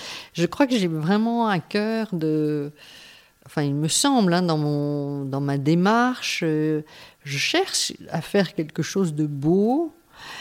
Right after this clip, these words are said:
d'équilibré. Je ne peux pas m'arrêter à quelque chose dont je me dis, bah, c'est moche. Je travaillerai mon, ma gravure jusqu'à ce que je me dise, bon, bah, là, c'est,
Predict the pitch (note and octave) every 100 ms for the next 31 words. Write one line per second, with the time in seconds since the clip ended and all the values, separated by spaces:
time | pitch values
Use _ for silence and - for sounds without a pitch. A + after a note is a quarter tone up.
0 | - - - _ C#3 F3 - - E3+ E3
1 | D#3 F#3+ G#3 A3 A#3 A#3+ B3 B3+ B3+ C4
2 | B3 F#3 F3 G3 G3 G3+ F#3+ F#3 G#3 G#3
3 | A3 A#3 F3 E3 E3+ - A#3+ A#3 F3 D3+
4 | D3+ D3+ G#3+ C3 - C3 D#3+ B3 C4 -
5 | - - - - - - C#3 C#3+ - F#3+
6 | G3 G3+ G3 G3+ F3 E3 E3 E3 D#3+ D#3+
7 | D#3 D#3 D3+ D#3 D3+ D3 D3+ D#3 D3 D#3
8 | D#3+ C4+ B3+ - D#3+ C3+ D#3 D3 E3 A#3+
9 | F#3+ D#3 C3 F3 F#3+ - E3+